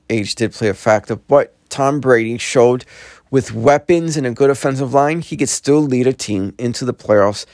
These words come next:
and into a conference championship like he had did, like, like he had did with the Patriots for so many years.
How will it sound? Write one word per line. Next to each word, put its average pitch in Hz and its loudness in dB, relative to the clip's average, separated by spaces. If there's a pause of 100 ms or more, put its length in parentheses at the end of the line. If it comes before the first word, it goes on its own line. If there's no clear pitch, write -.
(240)
and 120 -6
into 135 -2
a 104 2 (260)
conference 123 -2
championship 107 -4
like 107 2
he 120 -4
had 101 0
did, 104 -2 (420)
like, 95 -2
like 107 0
he 117 -4
had 110 0
did 104 -4 (360)
with 117 -4
the 117 2
Patriots 120 -4
for - -10
so - -2
many 117 -2
years. 101 -6